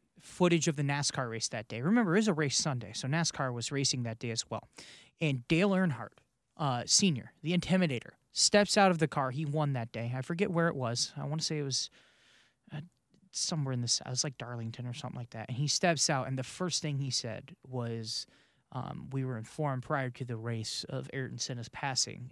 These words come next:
and he just pours his heart out about, you know, how not only him, but his family and everybody he knows is, you know, took a moment of silence and really just thought about, you know, the legend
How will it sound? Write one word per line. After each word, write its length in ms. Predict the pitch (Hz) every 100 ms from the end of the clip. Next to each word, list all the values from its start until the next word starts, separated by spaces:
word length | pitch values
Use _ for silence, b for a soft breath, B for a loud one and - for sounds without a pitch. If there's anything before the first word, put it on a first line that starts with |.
| -
and 300 | 117 113 110
he 260 | 120 123
just 220 | 117 123 -
pours 260 | 165 147
his 120 | 123 -
heart 220 | 143 127
out 200 | 117 113
about, 340 | 113 110 120
you 80 | 120
know, 180 | 117 110 B B B B _ _
how 400 | - 147 120 - -
not 340 | 143 139 151 160
only 160 | 156
him, 280 | 127 147 139
but 100 | 131
his 160 | 127 -
family 640 | - 139 135 127 123 120 -
and 320 | 127 117 113 - 78 -
everybody 420 | 139 139 131 131
he 120 | 120 123
knows 480 | 120 117 120 - -
is, 480 | 139 123 113 - - b b b b -
you 100 | 139
know, 180 | 120 107 _ _
took 140 | 170 160
a 60 |
moment 260 | 151 147 143
of 80 | 131
silence 500 | 147 127 120 113 127
and 160 | 120
really 240 | 135 131 127 -
just 220 | 123 -
thought 260 | 147 131 127
about, 360 | 120 113 120 139
you 140 | 131
know, 160 | 120 113
the 160 | 113
legend 600 | 120 127 131 123 113 -